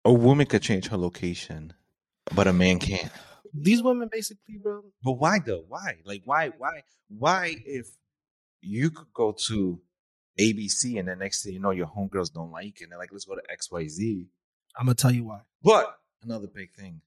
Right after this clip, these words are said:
Speaker 1: why could, let's say me and you, Lewis and Chris are out,
Speaker 2: Mm-hmm.
Speaker 1: and you go to me, "Yo, Jay,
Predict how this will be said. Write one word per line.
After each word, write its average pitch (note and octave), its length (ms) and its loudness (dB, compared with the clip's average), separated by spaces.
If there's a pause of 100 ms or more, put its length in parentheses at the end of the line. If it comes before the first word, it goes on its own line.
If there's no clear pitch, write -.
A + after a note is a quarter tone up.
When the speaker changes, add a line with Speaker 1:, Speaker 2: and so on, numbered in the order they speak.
(120)
Speaker 1:
why G2 320 -2
could, G2+ 480 -10 (580)
let's A#2 180 8
say B2+ 160 2
me A2+ 420 -8
and G2+ 100 -14
you, G2 420 -8 (480)
Lewis F2 300 -8
and F2+ 80 -20
Chris - 260 -14
are D#2+ 80 -20
out, - 600 -16
Speaker 2:
Mm-hmm. B2 200 2 (640)
Speaker 1:
and E2 460 -2 (1160)
you F2 200 6
go E2+ 140 8
to D#2 100 0
me, D2+ 280 -10 (1080)
"Yo, F#2+ 200 10
Jay, F2 480 -6